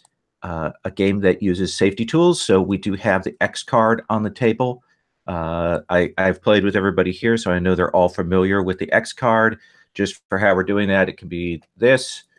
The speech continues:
uh, or a message in the chat. If we hit things that you find off tone, subject matter you're not cool with,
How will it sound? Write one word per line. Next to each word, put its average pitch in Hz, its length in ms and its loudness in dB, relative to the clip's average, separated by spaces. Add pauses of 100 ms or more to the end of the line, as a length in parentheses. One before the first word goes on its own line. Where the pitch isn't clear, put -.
(240)
uh, 87 180 2
or 95 240 0
a 90 40 0
message 95 400 0
in 90 100 -2
the 80 80 -4
chat. 120 600 2
If 123 120 -8
we 117 80 -6
hit - 300 -4
things 98 320 -4
that - 160 -12
you 95 80 -10
find 90 520 -2 (460)
off - 320 4
tone, 131 640 0 (600)
subject 117 440 0
matter 110 300 0
you're 101 140 -4
not 101 240 0
cool 104 300 -2
with, 104 340 0